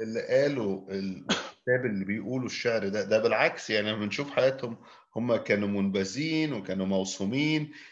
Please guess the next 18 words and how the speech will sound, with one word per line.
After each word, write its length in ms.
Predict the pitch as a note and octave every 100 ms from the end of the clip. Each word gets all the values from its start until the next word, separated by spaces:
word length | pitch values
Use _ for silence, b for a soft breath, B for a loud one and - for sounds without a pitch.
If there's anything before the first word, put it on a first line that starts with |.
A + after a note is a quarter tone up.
| B
يعني، 280 | - G2+ G#2+
ده 140 | A2 C3
زي 300 | C3+ C#3+ C#3
إن 100 | A2+
واحد 340 | B2 C#3 A#2
يجي 160 | B2+ C3
كمان 280 | A#2+ A#2 A#2
عشر 280 | B2 B2
سنين 460 | B2 - G#2 B2 B2
مثلا 460 | A2 A#2 G#2+ G#2+ G2
ويبص 420 | F#2 G#2 A#2 -
على 180 | G#2 A#2
استخدام 460 | - G#2 G2 A#2
الحياة 420 | A#2 - G#2+ A#2
ويقول 200 | B2+ C3 C#3+
لك: 160 | C3+
"إيه 100 | C#3
ده؟ 340 | C#3 C#3 C#3